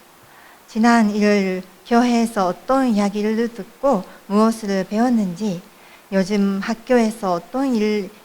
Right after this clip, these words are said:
있었는지 물어보고 서로 이야기를 나누었습니다. 큰 아들, 큰 아이들은 훈독 내용에 강해서 수련회 때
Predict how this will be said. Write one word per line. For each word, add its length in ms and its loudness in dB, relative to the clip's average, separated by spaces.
있었는지 760 -4
물어보고 680 0
서로 340 0
이야기를 500 0
나누었습니다. 880 -2
큰 220 -2
아들, 400 0
큰 360 -2
아이들은 520 0
훈독 480 2
내용에 560 0
강해서 640 -2
수련회 480 2
때 240 -2